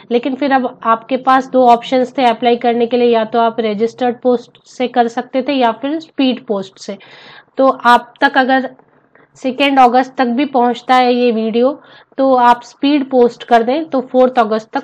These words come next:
पहुंच जाएगा। और बाकी की सभी details के लिए आप, अ,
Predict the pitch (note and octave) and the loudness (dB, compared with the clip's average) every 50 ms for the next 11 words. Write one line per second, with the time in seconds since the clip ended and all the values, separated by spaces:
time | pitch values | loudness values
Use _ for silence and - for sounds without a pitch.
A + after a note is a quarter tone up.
0 | - - B3+ A#3+ B3 A3+ F#3+ G#3 G3 F3+ F3 F3 E3+ F#3+ G3+ - _ _ _ _ | -6 -4 -2 -2 0 -2 -2 -4 -8 -8 -10 -10 -14 -16 -16 -20 _ _ _ _
1 | _ _ _ _ _ _ _ _ _ _ - - - - _ _ _ _ _ _ | _ _ _ _ _ _ _ _ _ _ -20 -20 -20 -20 _ _ _ _ _ _
2 | - - A#3+ A#3 A#3+ A#3+ A#3+ A3 A#3+ A#3 - - C#4+ C#4 - D4+ C#4 - D4+ B3 | -2 0 2 4 4 4 2 2 2 0 2 0 -4 -2 -2 -4 -2 -2 -2 -2
3 | A#3 C#4 B3+ A3+ B3+ B3 A#3+ C4 C4 C4 B3 A#3 - - - B3+ A#3+ B3 C#4+ D#4 | 0 -2 0 0 -2 -2 2 2 2 2 2 -2 -6 -4 -2 -2 -2 0 0 0
4 | C#4+ B3 A#3+ - - A#3 A3+ A3+ A3 A3+ A3 | 0 0 -2 -2 -2 -2 0 2 2 0 0